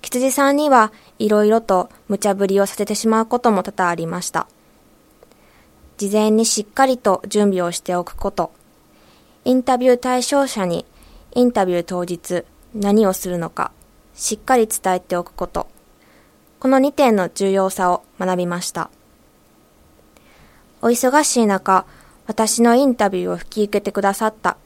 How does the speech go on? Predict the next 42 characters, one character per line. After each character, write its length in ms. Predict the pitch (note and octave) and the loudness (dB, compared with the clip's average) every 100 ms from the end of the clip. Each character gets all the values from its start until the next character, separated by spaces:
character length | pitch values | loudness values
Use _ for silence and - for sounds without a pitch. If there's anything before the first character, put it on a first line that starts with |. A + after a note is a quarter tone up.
| _ | _
羊 280 | - G#3 G#3 | -14 -4 -4
清 220 | G#3 C4+ | 2 0
子 120 | B3 G#3+ | 2 0
さ 180 | F#3 F3 | 0 -2
ん 60 | |
を 40 | E3+ | -4
は 160 | F#3 | -8
じ 160 | F3+ F#3+ | -4 -2
め、 200 | F3+ - _ _ _ _ _ _ - _ _ | -4 -6 _ _ _ _ _ _ -20 _ _
ピ 140 | - C4+ | -4 -2
ー 20 | |
タ 220 | C#4 C4+ | 2 2
ー 20 | |
ハ 180 | C4 D4+ | 4 2
ウ 60 | D4+ | 2
ス 120 | B3+ | 2
の 120 | G#3 | 0
方 240 | G3+ G3 G3 | -2 -2 0
々 260 | F#3+ F3+ | 0 -2
に 120 | E3+ | -6
は 200 | E3+ E3 - _ _ _ - | -6 -8 -10 _ _ _ -2
本 240 | A#3+ B3 | 2 2
当 220 | B3 B3+ | 2 4
に 140 | B3 B3 | 4 4
感 260 | B3+ B3 | 2 2
謝 180 | A#3+ G3+ | 0 -4
し 80 | - | -4
て 120 | F#3 | -4
い 80 | F3+ | -2
ま 200 | F3 F3 | -4 -6
す。 240 | - - _ _ _ _ _ - _ | -8 -12 _ _ _ _ _ -20 _
あ 40 | G#3+ | -2
り 80 | A3 | 2
が 120 | A#3 | 2
と 180 | A3+ G#3 | 2 0
う 20 | |
ご 120 | G3 | 0
ざ 140 | F#3+ | -2
い 40 | F#3 | -4
ま 160 | F3+ | -6
し 100 | F3+ | -8
た。 180 | - E3+ | -6 -8